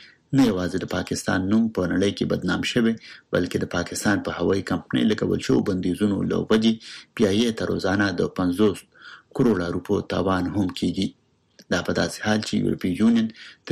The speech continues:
شپږ میاشتو پورې ټول یورپي ملکونو ته د پیایې پروازونه ځنډولي او یو شمېر نورو ملکونو هم د پاکستاني پایلټانو د لایسنسونو په معامله پوښتنې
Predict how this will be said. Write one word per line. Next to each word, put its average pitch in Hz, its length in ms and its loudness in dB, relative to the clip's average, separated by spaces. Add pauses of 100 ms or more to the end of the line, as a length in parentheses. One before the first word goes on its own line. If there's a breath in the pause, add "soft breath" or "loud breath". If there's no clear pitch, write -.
شپږ 127 180 2 (120)
میاشتو - 340 0
پورې 95 180 0 (400 soft breath)
ټول 135 300 4
یورپي 98 320 0
ملکونو 92 420 2
ته 90 160 0
د 90 160 -4
پیایې 92 440 0
پروازونه 87 500 0
ځنډولي 90 440 2 (460 soft breath)
او 87 120 4
یو 92 100 2 (100)
شمېر 90 220 -2 (100)
نورو 101 200 2
ملکونو 90 400 0
هم 110 120 4 (320 loud breath)
د 117 120 0
پاکستاني 117 520 0 (100)
پایلټانو 110 460 2 (460 loud breath)
د 98 240 2
لایسنسونو 95 560 0 (120)
په 98 140 0
معامله 95 340 0 (460 loud breath)
پوښتنې 104 360 0